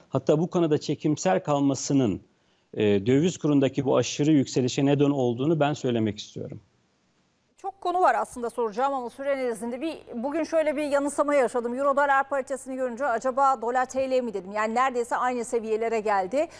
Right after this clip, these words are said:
Speaker 2: Hem bunun etkisini sormak istiyorum üreticiden tüketiciye hem de altın. Yedi yüz yirmi üç, az önce aktardık, yedi yüz yirmi beşi de gördük ki dünyada ons altın, e, dediğimiz gibi fed açıklamasıyla geri çekilmişti. Buna rağmen yedi yüz yirmi beşlerde.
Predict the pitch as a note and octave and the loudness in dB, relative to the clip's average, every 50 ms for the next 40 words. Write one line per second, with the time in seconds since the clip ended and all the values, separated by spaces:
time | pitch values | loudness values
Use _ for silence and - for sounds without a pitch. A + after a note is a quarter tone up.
0 | - - - C#4 D#4 F4+ F#4 E4+ F4+ F#4 G4 F#4+ F#4+ - - E4+ - F4+ F4 - | -20 -6 0 0 0 2 0 -2 -4 -2 -2 -4 -4 -4 -6 -6 -6 -6 -4 0
1 | F4+ F4 F4 F4 F4 F4 - - - E4+ F4 F4 F4 E4+ E4 E4+ E4 E4 E4 E4+ | 2 2 2 2 0 -4 -4 -8 -4 -2 0 0 0 -2 -2 0 0 0 0 -2
2 | E4 C#4+ D4+ C#4 E4+ E4 D#4+ - E4+ E4+ - E4+ D#4 E4 D4 E4 G4+ A4 G4+ G4+ | -4 -4 0 0 0 0 0 -2 -6 -6 -6 -6 -6 -6 -4 -2 -2 0 0 0
3 | G4+ A4 B4+ A#4+ - - C#4+ D#4+ E4 F4 E4+ - G#4 G4 C#4+ G3+ - - - G#3+ | 2 2 2 2 4 4 6 6 6 4 2 -2 -4 -4 -4 -6 -10 -14 -14 -12
4 | B3 B3+ B3+ E4+ F#4 D4+ C4+ C#4+ E4+ F#4 D#4+ F#4 G4+ A4+ - - F#4 - - - | -10 -6 -6 -6 -6 -4 -4 -4 -4 -4 -2 -2 -4 -4 -4 -8 -12 -10 -2 -2
5 | C#4 D4+ F4 F4 E4 F4+ E4+ - - D#4 - F4 E4+ F4+ G4+ - E4+ D#4 C4 F4+ | 0 0 0 -2 0 0 0 0 -2 -2 0 0 0 0 -2 -4 -6 -4 -2 -2
6 | F#4+ D4 C#4 E4 E4 E4+ C#4+ E4+ F4 - F#4 D#4+ F#4 C4 D4+ D4+ D#4 G4+ A4+ - | -2 -2 -2 -2 -2 -2 -2 -4 -4 -4 -4 -4 -2 0 2 2 2 2 0 -2
7 | G4+ D4 B3+ C#4+ D4+ D#4+ D#4+ D#4+ C#4+ F4 - - - D#4+ E4 E4+ - F4 D4+ D4+ | -2 -2 0 0 2 2 2 2 2 0 0 2 2 2 2 2 2 2 2 2
8 | D#4 D4+ - G4 G#4 G4 - - - - - - - - C4 C4+ C4 C4 C4 C4 | 2 0 -2 -6 -6 -8 -14 -20 -20 -20 -20 -6 -2 2 2 4 4 4 4 2
9 | B3 A#3 A#3+ A#3 G#3+ - - - - - G#3 C4 D4 B3+ D#4 D#4 D#4+ C#4+ C4 C#4 | 0 -2 -6 -10 -10 -12 -16 -18 -16 -10 -6 -6 -4 -4 -4 -4 -4 -4 -6 -4
10 | C4+ D#4 D#4 - - D#4+ D#4 D#4+ D#4+ E4 - C#4 C4 - D4 B3+ - D4 C4+ C#4 | -4 -4 -4 -2 0 0 2 2 2 0 -2 -4 -4 -6 -6 -2 -2 -2 0 -2
11 | C#4 C#4 - D4+ D4 C#4 C#4 E4 G#4 G#4+ F4+ C#4+ C4 C4 E4 F4 G#4 G#4 - F#4+ | -4 -4 -4 -6 -4 0 0 2 2 2 0 -2 -4 -2 0 0 0 0 0 -4
12 | D4 - - A3 G3+ F#3 - - A3 G#3 B3 C4+ D4+ C#4+ B3+ A#3+ A3+ A#3+ C#4+ E4 | -4 -4 -6 -8 -10 -10 -10 -10 -6 -4 -2 0 2 2 2 2 2 0 -2 -2
13 | G#4 G#4 - - A#3 A#3 A#3 A3 B3+ C4 B3+ C4+ C#4 C#4+ D4+ C4+ D4+ D4 - - | -2 -4 -10 -14 -12 -10 -8 -8 -8 -6 -6 -6 -4 -4 0 0 0 0 0 0
14 | D#4 C#4 C4+ A3+ G3+ G3+ F3+ | 0 2 2 0 -2 -6 -8